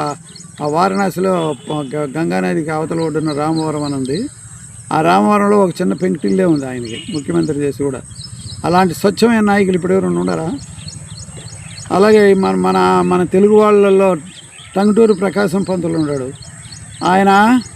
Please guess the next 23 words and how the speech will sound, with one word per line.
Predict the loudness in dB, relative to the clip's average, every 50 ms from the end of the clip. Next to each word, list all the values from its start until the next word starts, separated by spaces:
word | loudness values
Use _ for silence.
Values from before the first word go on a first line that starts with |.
| -20 -20 -20 -20 -20 -20 -20 -20 -18 -20 -20 -20 -20 -20 -20 -10 -4 0
లాయర్గా | 2 4 4 4 4 2 0 0 0
పనిచేసినాడు, | -2 -2 -2 0 0 0 0 0 -2 -2 -2 -2 -4 -6 -6 -6
లక్షలు | -6 -6 -6 -4 -2 -2 -2 -2 -2 -4 -4
సంపాదించినాడు. | -6 -6 -4 -4 -4 -4 -4 -6 -6 -8 -8 -8 -10 -10 -12 -14 -18 -20 -20 -20 -20 -20 -20 -20 -20 -12 -6
మరి | -4 -2 -2 0
గాంధీజీ | 2 2 4 4 6 6 4 6 4 2 2
స్వరాజ్య | 2 -2 -2 0 0 -2 -2 -4
పిలుపును | -4 -4 -4 -4 -4 -2 -2 -2
విని | 0 0 0 0 0 0 0 -2 -4 -8 -16 -20 -20 -20 -20 -20 -20 -20 -10 -6 -4
మరి | -2 0
లాయర్ | 0 0 0 0 0 0 0
వృత్తి | 0 -2 -2 -4 -4 -2
మానేసి | 0 0 2 2 2 0 -2 -2 -4 -8
స్వరాజ్యం | -6 -4 -4 -2 -2 -2 -2 -4 -4
కోసం | -4 -4 -6 -6 -6 -6 -6
పాటుపడినాడు. | -6 -6 -6 -6 -6 -6 -6 -6 -6 -8 -10 -10 -12 -14 -18 -18 -20 -18 -18 -18 -18 -18 -16 -8 -4
ఆయన | 0 0 0 0
సంపాదించిన | 0 0 -2 0 0 0 0 0 0 0 0
లక్షల | 0 0 0 -2 -4 -6 -4 -4
ఆస్తిని, | -2 -4 -4 -4 -4 -4 -4
ఆస్తులన్నీ | -4 -2 -4 -4 -4 -6 -6 -4 -4 -2 -2 -4 -4
అన్నీ | -4 -4 -4 -6 -6
పోగొట్టుకున్నాడు. | -6 -8 -8 -8 -8 -10 -10 -12 -12 -10 -10 -10 -12